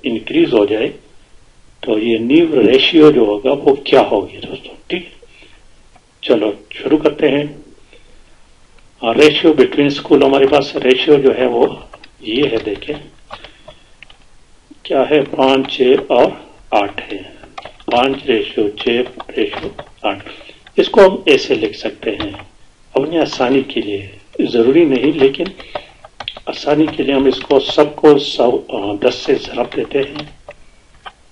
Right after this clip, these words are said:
क्योंकि हमने अब इसका परसेंटेज निकालना है, तो इस तरह हमें परसेंटेज निकालने में आसानी रहेगी।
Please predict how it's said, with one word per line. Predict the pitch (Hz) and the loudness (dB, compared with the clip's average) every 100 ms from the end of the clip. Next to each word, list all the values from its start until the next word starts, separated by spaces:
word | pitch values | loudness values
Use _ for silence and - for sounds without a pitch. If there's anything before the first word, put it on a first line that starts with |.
| - - | -14 2
क्योंकि | 196 - | 2 4
हमने | 175 170 | 0 2
अब | 175 139 - | 0 0 0
इसका | - - 196 | -4 -2 -2
परसेंटेज | - 120 113 107 123 123 123 | 0 -4 -2 -4 -2 -2 0
निकालना | 139 - 135 143 | -2 0 0 0
है, | 143 151 147 | 0 0 0
तो | 123 | 0
इस | 135 - - | 0 -4 -4
तरह | - 151 | 0 2
हमें | 151 151 | 4 2
परसेंटेज | - - 156 - 147 151 131 | 0 -4 -4 -2 0 0 -2
निकालने | 117 107 101 107 | -6 -6 -6 -8
में | 135 | -8
आसानी | - 113 - 117 107 | -6 -8 -8 -8 -6
रहेगी। | 120 117 127 - - | -6 -6 -6 -10 -20